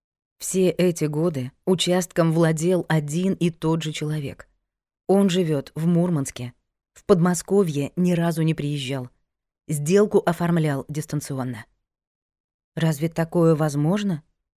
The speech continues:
Конечно, через доверенное лицо. Значит, это оно. Или риэлтор. В общем, тот, кто заинтересован в сделке. Они же на проценте, так?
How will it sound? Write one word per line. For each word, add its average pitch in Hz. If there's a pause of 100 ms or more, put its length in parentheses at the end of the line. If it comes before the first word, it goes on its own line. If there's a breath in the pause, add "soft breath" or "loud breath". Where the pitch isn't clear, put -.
Конечно, 165 (420)
через 170
доверенное 156
лицо. 147 (880)
Значит, 170
это 185
оно. 196 (500)
Или 175
риэлтор. 190 (560)
В 160
общем, 190
тот, 202
кто -
заинтересован 180
в 208
сделке. 180 (500)
Они 180
же 175
на 175
проценте, 180
так? 208